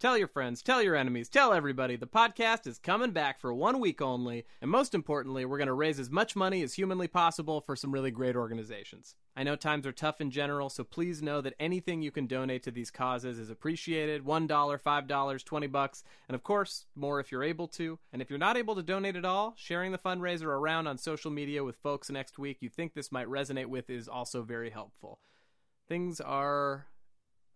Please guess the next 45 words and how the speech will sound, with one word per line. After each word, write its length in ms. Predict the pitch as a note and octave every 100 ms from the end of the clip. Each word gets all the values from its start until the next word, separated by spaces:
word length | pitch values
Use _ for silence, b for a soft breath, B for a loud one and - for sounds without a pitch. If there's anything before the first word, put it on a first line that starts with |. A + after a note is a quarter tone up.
| _
extremely 600 | C#3 - - F3+ E3 B2
tough 280 | G2+ A2 -
out 220 | G#2 -
there, 260 | A2 G#2 G2+
and, 320 | B2 A#2 A#2
you 80 | B2
know, 100 | C3+
I 100 | C3
just 200 | C3+ C3
hope 180 | C#3+ -
this 140 | B2
podcast 640 | - C3 B2+ C3 B2+ -
can 140 | - B2
make 160 | A#2
a 60 | A2+
small 240 | - D#3+
difference 580 | E3 C3 - B2 A#2 - -
as 180 | A2+ G#2
the 120 | A#2
U 160 | C3
S 120 | C3 A#2+
grapples 480 | B2+ A2+ B2+ A2+
with 140 | G#2 G#2+
systemic 460 | - A2+ C3 A2+
racism 480 | B2+ D3+ D3 D3+ C#3+
in 80 | B2
a 20 |
more 220 | A#2+ B2
present 420 | A#2 - C#3+ C3+ B2+
and 120 | A#2+
meaningful 380 | A#2+ A#2 A2+ A#2
way 180 | A2+ A2
than 140 | A2
ever 180 | G#2+ A2
before. 380 | G#2+ - A2+ G2 -
So 260 | C3+ C3
thank 260 | B2 D#3 D#3+
you 100 | F3
guys. 420 | D#3+ D#3+ F3+ -
I 120 | B2
hope 220 | A#2 D#3 E3
you're 120 | D#3
all 100 | D3+
staying 300 | - D3+ C#3+
safe 240 | - C#3+